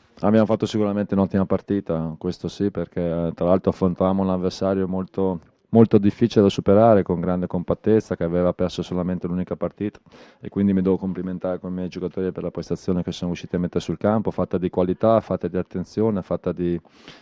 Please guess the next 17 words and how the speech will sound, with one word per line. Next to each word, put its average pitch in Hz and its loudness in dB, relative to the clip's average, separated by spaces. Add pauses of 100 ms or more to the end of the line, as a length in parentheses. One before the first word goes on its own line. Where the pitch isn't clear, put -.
di - -2
ter-, 95 -2
di 104 2
determinazione 101 2 (320)
e - -4
di 104 0
continuità, 98 0
quindi 92 -2
complimenti 95 -4
a - 4
loro, 101 0 (420)
è - -10
stata 90 -6
una 92 0
partita 90 0
sicuramente 90 -2
positiva. 85 -6